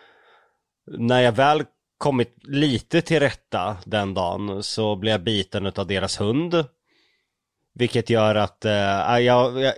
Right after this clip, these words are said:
jag var alltså mikrosekund ifrån att börja gråta. Det kändes som att det var, <laughs> alltså det var för mycket. Det var droppen som bara överfyllde. Av all jävelskap, det är såklart hunden ska bita mig också.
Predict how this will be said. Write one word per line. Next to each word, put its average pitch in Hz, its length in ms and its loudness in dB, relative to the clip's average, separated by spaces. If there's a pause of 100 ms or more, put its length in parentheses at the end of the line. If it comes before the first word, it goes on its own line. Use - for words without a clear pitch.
jag 131 140 2
var 123 260 4
alltså 117 420 0
mikrosekund 120 1040 -2
ifrån 104 300 -4
att 92 80 -6
börja 98 160 -2
gråta. 101 480 -4
Det 110 120 0
kändes 110 400 -2
som 104 240 -4
att 98 180 -4
det 104 100 -4
var, 95 480 0 (1300)
<laughs> 110 680 -4
alltså 131 280 0
det 117 220 2
var 110 360 2
för 107 360 2
mycket. 104 360 -6
Det 110 60 -2
var 107 100 0
droppen 107 500 -4
som 101 140 -6
bara 104 160 0 (220)
överfyllde. 95 760 -4 (600)
Av 117 160 0
all 123 360 2
jävelskap, 107 760 0
det 113 60 -4
är 107 40 -2
såklart 104 340 -4
hunden 101 760 -4
ska - 200 -4
bita 95 380 -6
mig 101 120 -4
också. 85 380 -10